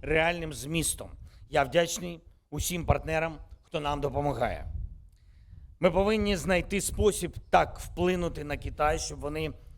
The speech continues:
застосували свій вплив на Росію заради закінчення війни. Росія все одно вже не перестане бути постачальником сировини для Китаю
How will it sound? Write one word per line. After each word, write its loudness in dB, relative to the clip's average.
застосували 0
свій -6
вплив -4
на 6
Росію -2
заради 4
закінчення -4
війни. -10
Росія 4
все 0
одно 0
вже -2
не 0
перестане 0
бути -2
постачальником -2
сировини 2
для 4
Китаю -6